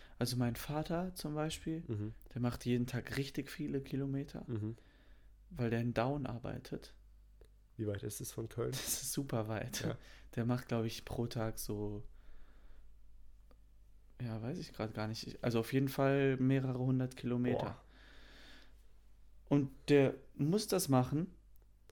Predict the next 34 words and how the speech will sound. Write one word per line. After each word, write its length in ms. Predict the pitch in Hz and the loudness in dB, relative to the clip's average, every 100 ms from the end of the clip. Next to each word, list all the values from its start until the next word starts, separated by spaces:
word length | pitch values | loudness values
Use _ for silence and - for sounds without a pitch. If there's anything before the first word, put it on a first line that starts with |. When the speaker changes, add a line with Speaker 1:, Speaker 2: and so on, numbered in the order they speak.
| - - - - - - - - | -20 -20 -20 -20 -20 -18 -16 -14
Speaker 1:
weil 460 | 127 135 143 131 - | 4 10 12 10 8
da 180 | 135 131 | 6 6
kein, 540 | 143 131 120 - - - - - | 8 10 8 6 -2 -12 -12 -4
eine 140 | 135 131 | 2 2
Verkehrsanbindung 920 | 139 131 165 - 180 120 117 113 110 | 2 4 4 4 4 4 2 0 -2
ist. 160 | 120 113 | -2 0
Speaker 2:
Ja, 200 | 104 104 | 0 0
ja. 160 | 107 110 - - - - - | -4 -4 -8 -18 -20 -20 -4
Speaker 1:
Also 320 | 131 127 131 127 - - - - | 0 4 4 4 -6 -16 -14 4
da 160 | 131 | 6
fährt 260 | 131 156 151 | 6 4 4
kein 180 | 135 127 | 2 2
Zug 280 | - 220 - | 2 0 0
hin. 200 | 117 - - - - - - - | -2 -2 -6 -6 -6 -6 -6 2
Der 140 | 131 | 4
würde 360 | 139 185 170 127 | 8 8 8 6
super 340 | 123 127 131 120 | 4 2 2 0
gerne 360 | 120 120 117 | 2 2 0
mit 120 | 117 | 0
dem 120 | 113 117 | -2 -2
Zug 220 | - 123 | -4 -4
fahren, 240 | - 147 - - - | -2 -2 -2 -12 -2
weil 100 | - | 4
dann 140 | 123 123 | 6 6
könntest 300 | 143 139 135 | 6 4 4
du 60 | |
auch 100 | 117 | 2
im 140 | 117 120 | 0 0
Zug 200 | 120 110 | -2 0
schlafen 440 | - 139 185 120 | 4 4 4 0
und 120 | 107 104 | 0 -2
so 120 | 107 | 2
Speaker 2:
Ja. 180 | 123 123 | 4 4
Speaker 1:
weiter. 160 | 135 | 2